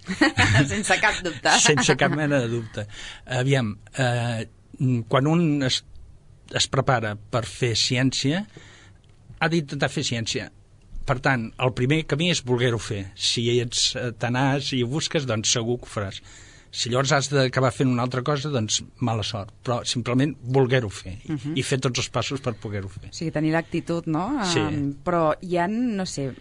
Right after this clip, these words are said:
Speaker 1: maneres de despertar entre els més petits, doncs, aquesta, aquesta passió?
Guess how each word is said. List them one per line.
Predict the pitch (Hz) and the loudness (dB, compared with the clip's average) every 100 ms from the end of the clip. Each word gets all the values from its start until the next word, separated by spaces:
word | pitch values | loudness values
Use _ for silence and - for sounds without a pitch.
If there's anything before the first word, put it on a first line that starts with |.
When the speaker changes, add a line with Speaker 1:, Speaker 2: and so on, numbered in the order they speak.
| - | -8
Speaker 1:
maneres | 139 143 139 139 156 147 135 220 | -6 -4 -4 -2 0 0 0 -2
de | 175 | -2
despertar | 151 143 - 151 139 - 139 135 | -4 -6 -4 -4 -4 -4 -2 -2
entre | 139 143 | -2 -4
els | 139 | -2
més | 143 139 | -2 -2
petits, | 143 139 139 135 | -4 -2 -2 -2
doncs, | 143 143 | -2 -2
aquesta, | 139 143 135 - 139 127 127 139 160 - - - | -2 -4 -6 -4 -2 -4 -6 -10 -16 -20 -20 -12
aquesta | 147 147 151 | -8 -6 -4
passió? | 139 - - 131 180 | -4 -6 -4 -4 -4